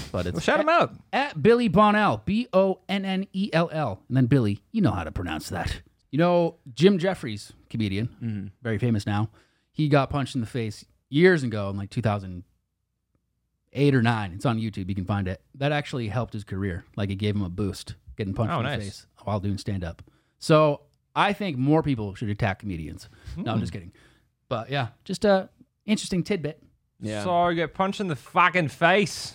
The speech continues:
Speaker 1: <laughs> Yeah.
Speaker 2: No, but it's, a, it's actually when I, when I need to practice an Australian accent, I'll listen to him 'cause yeah, I think he's one of the most, like, like, uh, he's, like, the most fun accent for sure.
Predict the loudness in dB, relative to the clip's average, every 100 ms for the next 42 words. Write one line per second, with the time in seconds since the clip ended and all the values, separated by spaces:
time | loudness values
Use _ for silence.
0 | -4 -4 -6 -4 -4 -4 -8 -10 -20 -20
1 | -20 _ _ 0 6 8 6 4 -2 0
2 | 4 6 6 2 0 0 0 2 2 0
3 | 0 2 4 2 2 -2 -4 0 2 2
4 | -2 -2 -2 -2 -2 -2 -2 -4 -4 -4
5 | -4 -4 -4 -4 -2 -4 -6 -2 2 2
6 | 2 -4 -2 0 2 0 0 -2 -4 _
7 | _ _ _ _ _ _ _ -6 -6 -8
8 | _ -16 -12 -10 -6 0 2 2 2 4
9 | 6 4 0 -2 0 -2 -4 -10 -10 -10
10 | -8 -8 -12